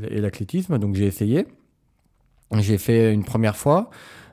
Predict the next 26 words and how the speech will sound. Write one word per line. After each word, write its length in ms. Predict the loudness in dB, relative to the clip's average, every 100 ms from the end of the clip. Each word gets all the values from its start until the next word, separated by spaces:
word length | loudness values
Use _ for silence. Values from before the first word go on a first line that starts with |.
| -2
L'entraîneur 520 | -2 0 2 4 4
m'a 140 | 4
demandé, 380 | 2 2 0 -4
de, 260 | -4 -4 -2
de 120 | -2
l'époque, 480 | -2 0 0 0 -2
Jean-Pierre 340 | -2 -2 -2 0
Nair 200 | 2 2
m'a 100 | 0
demandé 500 | 0 0 0 0 -2
de, 180 | -2 -2
de, 380 | -2 -2 -2
de 140 | -4 -4
recommencer. 720 | -2 -2 0 -2 0 -2 -2 -8 -20 -20 -20 _
Ce 100 | -4
que 100 | -2
j'ai 140 | 0
fait, 320 | 0 0 2
il 60 | 2
m'a 140 | 2
dit 200 | 0 -2
que, 120 | -4 -4
bah, 1160 | -4 -6 -6 -8 -10 -10 -10 -12 -12 -14 -14 -16 -16 -16 -16 -16 -16 -14 -12
il 80 | -4
avait 260 | -2 0 2
jamais, 420 | 2 2 0 -6